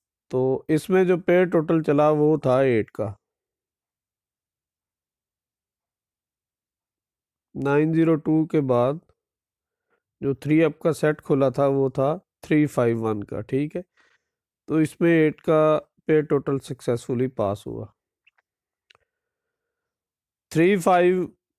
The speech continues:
ने अगले साल में पेयर टोटल दे के जाना था, ठीक है। ये यहाँ पे ओपन फिगर था तीन का, तीन से एक कम एक ज़्यादा, दो, तीन, चार, ये पेयर टोटल थे अगले साल में। तो थ्री फ़ाइव वन के बाद जो सेट लगा थ्री अब में वो था थ्री सेवन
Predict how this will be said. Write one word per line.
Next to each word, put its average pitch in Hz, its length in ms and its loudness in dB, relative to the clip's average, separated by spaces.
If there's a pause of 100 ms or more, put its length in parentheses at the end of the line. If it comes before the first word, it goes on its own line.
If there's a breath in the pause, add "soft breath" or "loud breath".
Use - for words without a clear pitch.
(640)
ने 160 200 2
अगले 147 340 2
साल 170 300 2
में 175 240 2
पेयर 170 180 2
टोटल 156 360 -2
दे 131 160 2
के 139 120 0
जाना 123 300 0
था, 123 300 -4 (720)
ठीक 147 280 -2
है। 175 180 2 (1600 soft breath)
ये 160 260 4
यहाँ 175 300 4
पे 170 320 2
ओपन 143 320 0
फिगर 156 280 0
था 165 160 -2
तीन 139 340 0
का, 165 180 0
तीन 147 300 -2
से 165 180 -2
एक 147 100 -6
कम 143 260 0
एक 127 140 -2
ज़्यादा, 107 340 -2
दो, 143 420 2
तीन, 139 300 0
चार, 113 480 -2
ये 165 380 2
पेयर 170 300 0
टोटल 139 340 0
थे 151 160 0
अगले 127 240 -2
साल 123 300 0
में। 131 220 -4
तो - 1040 -18
थ्री 165 500 2
फ़ाइव 139 420 0
वन 139 220 -2
के 147 200 -4
बाद 131 320 0
जो 127 300 -2
सेट 127 300 -8
लगा 127 320 -2
थ्री 123 260 -4
अब 123 120 -2
में 123 180 -4
वो 123 200 -4
था 139 240 -4
थ्री 135 360 -4
सेवन 123 500 -6